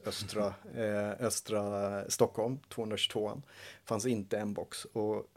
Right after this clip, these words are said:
Speaker 1: eh, om man då räknar de två kommunerna som, som det handlar om, Nacka och Värmdö, eh,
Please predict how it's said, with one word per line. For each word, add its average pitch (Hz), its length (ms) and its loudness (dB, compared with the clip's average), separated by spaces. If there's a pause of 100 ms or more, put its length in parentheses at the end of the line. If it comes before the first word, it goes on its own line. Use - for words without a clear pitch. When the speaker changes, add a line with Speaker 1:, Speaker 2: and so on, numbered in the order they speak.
(180)
Speaker 1:
eh, 113 260 -2
om 110 80 -4
man 110 120 -2
då 107 100 2
räknar 113 420 4
de 104 180 0
två 107 180 -2
kommunerna 104 560 -2
som, 101 380 -4
som 101 280 -8
det 101 80 -6
handlar 107 320 -2
om, 98 80 -2
Nacka 101 400 -4
och 107 120 -2
Värmdö, 104 440 0 (300)
eh, 110 80 -10